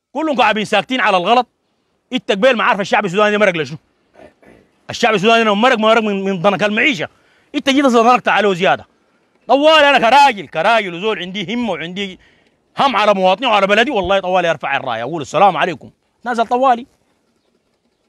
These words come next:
ليش أنا أتدلق وأتعولق مع الناس دي وأتعب الناس دي يا أخي؟ يا أخي عندك هسه زي وزير الإعلام ده، يمينا بالله أنا من جاو اليوم خشمه ده ما طبق. أولا مثل من جاو في مصر شدوه يجي قدر ده.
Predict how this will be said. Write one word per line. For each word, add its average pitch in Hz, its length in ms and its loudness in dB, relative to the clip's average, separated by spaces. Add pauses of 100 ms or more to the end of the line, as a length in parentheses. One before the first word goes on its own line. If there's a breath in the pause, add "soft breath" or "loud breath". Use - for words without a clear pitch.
(340)
ليش 240 180 2
أنا 311 160 4
أتدلق 254 300 0
وأتعولق 233 320 2
مع 202 160 2
الناس 220 160 0
دي 220 100 -2
وأتعب 202 320 -2
الناس 196 240 0
دي 160 80 -6
يا 139 120 -2
أخي؟ 120 120 -12 (840)
يا 247 100 2
أخي 240 80 2
عندك 254 240 0
هسه 226 160 -2
زي 247 100 2
وزير 214 220 0
الإعلام 202 340 0
ده، 196 160 -6
يمينا 233 220 -2
بالله 233 240 0
أنا 214 80 2
من 196 160 -4
جاو 214 220 2
اليوم 226 240 0 (200)
خشمه 202 260 -2
ده 202 80 2
ما 196 80 4
طبق. 151 300 -2 (580)
أولا 240 220 4
مثل 220 160 -2
من 208 140 -2
جاو 240 220 2
في 254 60 -2
مصر 220 200 -4
شدوه 214 360 -6
يجي 214 120 -4
قدر 170 160 -6
ده. 120 140 -16